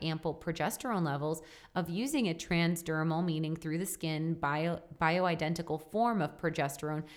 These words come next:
to kinda give them a level up if there's someone that's a chronic high-stress individual. And, um, Becky and I both fall into that category. I mean, I've,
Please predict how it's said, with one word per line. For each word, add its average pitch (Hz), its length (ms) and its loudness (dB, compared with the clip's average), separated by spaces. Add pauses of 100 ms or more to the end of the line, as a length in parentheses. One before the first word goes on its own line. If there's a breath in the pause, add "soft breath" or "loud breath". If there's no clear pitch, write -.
(140 loud breath)
to - 100 -18
kinda 277 200 2
give 180 260 2
them 180 120 4
a 170 80 4
level 156 480 0
up - 280 2
if 160 120 -2
there's 165 220 0
someone 160 240 0
that's 151 160 -6
a 165 40 -8
chronic 156 460 -2
high-stress 143 600 -4
individual. 151 800 -6 (320 loud breath)
And, 156 420 0
um, 147 400 0 (280)
Becky 170 280 -2
and 175 80 2
I 165 40 6
both 139 260 0
fall 123 180 2
into 123 160 -6
that - 220 -4
category. 135 380 -4
I - 20 -4
mean, 143 140 -2
I've, 165 120 -2